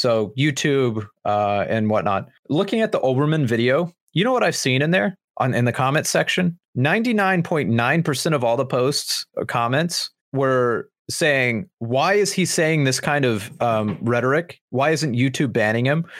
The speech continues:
Why is he being, it, like, he's ginning up terrorism. This is terrorism. This is," like, they're all against what he's saying. How can over four thousand, okay, so there was, um,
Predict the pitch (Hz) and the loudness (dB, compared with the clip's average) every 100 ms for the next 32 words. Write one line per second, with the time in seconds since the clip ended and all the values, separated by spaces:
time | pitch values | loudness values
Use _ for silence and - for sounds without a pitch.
0 | - 123 139 180 170 175 165 131 143 147 | -8 -2 2 2 0 0 0 2 0 2
1 | 131 131 147 135 147 - 123 180 143 127 | 0 0 0 0 0 -2 0 0 0 0
2 | 160 165 156 147 - 147 139 156 170 131 | 0 2 2 0 0 0 2 2 0 0
3 | 143 135 - 123 131 147 160 135 165 147 | 0 -2 0 0 0 2 2 2 2 0
4 | 127 - - - 160 131 - - 151 165 | -2 -10 -12 0 0 0 -6 -4 -2 0
5 | - 180 202 190 175 165 - 147 151 175 | 0 2 2 2 0 -2 -2 0 2 2
6 | 127 - 143 127 131 120 - 143 120 82 | 0 -4 -4 0 2 2 0 0 0 -2
7 | - _ - - _ - 208 262 - 226 | -12 _ -8 -8 _ -2 0 0 -2 0
8 | 196 110 85 170 - _ - 185 165 - | 2 0 -2 -6 -10 _ -2 0 0 0
9 | 202 233 220 196 147 117 98 123 107 123 | 0 0 2 0 0 0 0 0 0 0
10 | 104 - - - 143 127 - - 120 117 | -2 -6 -16 -2 0 0 -2 -2 0 2
11 | 113 107 104 | 0 0 -4